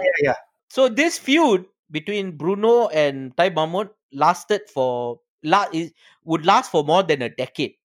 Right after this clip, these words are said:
Speaker 2: right? So in nineteen ninety-eight, in an effort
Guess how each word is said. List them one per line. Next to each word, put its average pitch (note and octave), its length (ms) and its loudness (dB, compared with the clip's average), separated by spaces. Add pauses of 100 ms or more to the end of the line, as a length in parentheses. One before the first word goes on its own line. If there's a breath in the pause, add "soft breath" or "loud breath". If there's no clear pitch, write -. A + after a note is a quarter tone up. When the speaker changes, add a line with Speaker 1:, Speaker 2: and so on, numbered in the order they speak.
Speaker 2:
right? B2+ 220 -10 (960)
So F3+ 160 -2
in E3+ 160 0
nineteen B3+ 480 0
ninety-eight, E3 720 -2 (1200)
in F#3 160 0
an F#3 160 0
effort G3+ 400 2